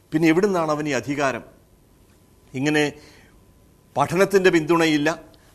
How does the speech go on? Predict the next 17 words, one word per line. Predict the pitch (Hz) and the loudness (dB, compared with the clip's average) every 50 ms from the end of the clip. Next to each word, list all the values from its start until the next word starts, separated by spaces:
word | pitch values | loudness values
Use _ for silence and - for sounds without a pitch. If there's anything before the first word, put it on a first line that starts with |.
| - | -4
അധികാര | 123 151 - 185 185 190 185 180 175 160 | -4 -2 -2 0 2 4 4 4 4 2
സംവിധാനങ്ങളുടെ | 156 - 143 151 185 170 156 156 151 151 143 143 139 135 | 2 0 0 0 0 0 0 0 0 -2 -2 -2 -2 -2
പിന്തുണയില്ല, | 131 135 131 127 147 147 143 139 135 127 131 135 - - - - - - - - | -2 -4 -4 -4 -2 -2 -2 -2 0 -2 -2 -4 -4 -8 -16 -20 -20 -20 -2 0
അവൻ | 113 143 170 165 | 2 4 4 4
എടുത്തു | 165 175 170 - 220 | 4 4 4 2 2
കാണിക്കാനായിട്ട് | 185 185 175 165 160 - 170 156 156 151 147 143 - 156 | 2 2 0 0 0 0 0 0 2 2 0 -2 -2 -2
യാതൊരു | 151 127 120 131 156 175 165 185 185 185 | 0 2 2 4 2 2 2 2 2 2
സർട്ടിഫിക്കറ്റും | 180 151 127 - 170 147 135 147 127 - 147 - 147 147 | 2 -2 -4 -6 -6 -6 -6 -8 -8 -8 -8 -8 -8 -10
ക്രെഡൻഷ്യൽസും | 147 131 120 110 113 127 127 - 135 135 - 123 104 | -6 -6 -6 -4 -4 -6 -6 -8 -10 -12 -12 -12 -14
ഇല്ല. | 80 73 78 - - _ _ _ _ _ _ _ _ _ _ | -14 -16 -18 -20 -20 _ _ _ _ _ _ _ _ _ _
ഉള്ളത് | 120 123 135 156 156 143 156 151 151 - - - - _ - | -8 -4 0 0 0 0 0 -4 -6 -8 -14 -20 -20 _ -4
ഒരു | 131 143 139 | -2 -2 0
കാര്യം | 110 104 101 104 98 | 0 -2 -2 -4 -6
മാത്രം. | 95 87 85 - 90 - - _ _ _ _ _ _ | -8 -12 -12 -14 -18 -20 -20 _ _ _ _ _ _
എങ്ങനെയാണ് | 120 127 143 151 147 135 127 | -4 -2 0 0 0 0 0
അവൻ | 120 117 113 | 0 -2 -4
പറയുക? | 107 104 101 101 104 104 104 | -4 -6 -8 -8 -8 -10 -12